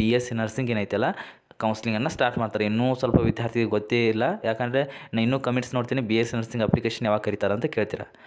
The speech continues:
ಅದು ಏನೈತಲ್ಲ ಬಿ ಎಸ್ ಸಿ ನರ್ಸಿಂಗ್ ಅಪ್ಲಿಕೇಶನ್ ಇರೋದಿಲ್ಲ, ಕೆ ಸಿ ಇ ಟಿ ಒಂದು ರ್ಯಾಂಕ್ ಮೇಲೆ ಬಿ ಎಸ್ ಸಿ ನರ್ಸಿಂಗ್ ಕೌನ್ಸಿಲಿಂಗನ್ನು ನಡೀತೆ. ಇನ್ನು ಮುಂದೆ ಒಂದು ಬರುವ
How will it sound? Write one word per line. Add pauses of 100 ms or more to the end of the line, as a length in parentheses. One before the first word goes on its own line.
(220)
ಅದು
ಏನೈತಲ್ಲ
ಬಿ
ಎಸ್
ಸಿ
ನರ್ಸಿಂಗ್ (280)
ಅಪ್ಲಿಕೇಶನ್
ಇರೋದಿಲ್ಲ, (100)
ಕೆ (100)
ಸಿ
ಇ
ಟಿ
ಒಂದು
ರ್ಯಾಂಕ್
ಮೇಲೆ (100)
ಬಿ
ಎಸ್
ಸಿ
ನರ್ಸಿಂಗ್
ಕೌನ್ಸಿಲಿಂಗನ್ನು
ನಡೀತೆ. (480)
ಇನ್ನು
ಮುಂದೆ
ಒಂದು
ಬರುವ